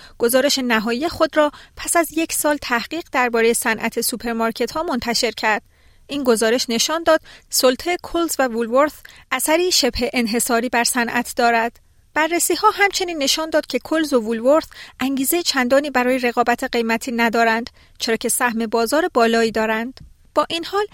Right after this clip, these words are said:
نهاد ناظر اعلام کرد که اثبات وقوع گرانفروشی در سوپرمارکت‌ها بسیار دشوار است. هر دو شرکت کولز و وولورث اتهامات گرانفروشی را رد کردند.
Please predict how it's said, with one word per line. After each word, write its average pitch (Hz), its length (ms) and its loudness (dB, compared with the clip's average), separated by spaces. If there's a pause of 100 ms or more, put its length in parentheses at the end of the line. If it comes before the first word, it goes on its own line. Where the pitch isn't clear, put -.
(160)
نهاد 269 340 0
ناظر 233 420 0
اعلام 240 400 0
کرد 349 200 -2
که - 160 -8
اثبات 311 440 -2
وقوع 262 420 -2
گرانفروشی 233 640 -2
در 233 160 0
سوپرمارکت‌ها 240 880 -4 (260)
بسیار 262 400 0
دشوار 233 380 2
است. 226 260 0 (220)
هر 226 180 -2
دو 226 120 0
شرکت 226 420 -2
کولز 339 400 -2
و 339 40 4
وولورث 294 480 0 (300)
اتهامات 233 580 -4
گرانفروشی 226 640 -2
را 311 100 2
رد 269 280 0
کردند. 220 600 -2